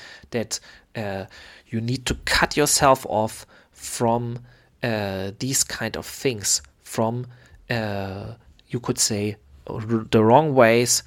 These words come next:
from contemplating the wrong things, and from doing the wrong things, because it will lead you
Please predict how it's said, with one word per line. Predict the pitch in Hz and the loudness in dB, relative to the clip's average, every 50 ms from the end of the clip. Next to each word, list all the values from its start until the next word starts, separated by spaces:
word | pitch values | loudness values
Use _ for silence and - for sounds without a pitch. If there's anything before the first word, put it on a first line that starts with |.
| - | -10
from | _ - - 107 107 101 | _ -8 -8 -8 -6 -6
contemplating | - - 147 151 160 - 160 143 - 131 131 131 - 135 131 | 0 4 4 6 6 4 0 2 2 2 2 2 2 -2 -2
the | 123 120 | 0 2
wrong | 117 117 117 120 123 | 2 2 2 0 -2
things, | - - - 123 120 120 117 - - - _ _ - - | -6 -8 -8 -8 -6 -4 -4 -4 -6 -6 _ _ -12 -10
and | 101 101 | -10 -8
from | - - - 101 95 90 - _ | -8 -8 -8 -8 -8 -10 -10 _
doing | - 139 147 151 139 120 117 | -4 -2 2 2 0 0 0
the | 110 107 | -2 -2
wrong | 101 104 98 101 101 | -2 -2 -2 -2 -4
things, | - - - 104 104 104 - - - _ - _ _ _ | -8 -10 -10 -10 -8 -6 -6 -6 -6 _ -14 _ _ _
because | - 92 - - - - 120 120 120 117 - - - | -14 -14 -12 -10 -6 -2 0 0 0 -2 -4 -6 -6
it | - 123 117 120 - | -6 -8 -8 -8 -6
will | - 104 104 104 101 - - _ _ - | -4 -2 -2 -2 -2 -4 -8 _ _ -14
lead | 117 110 120 127 123 - - | -10 -8 -8 -8 -8 -10 -8
you | - 107 110 113 113 | -8 -6 -6 -8 -10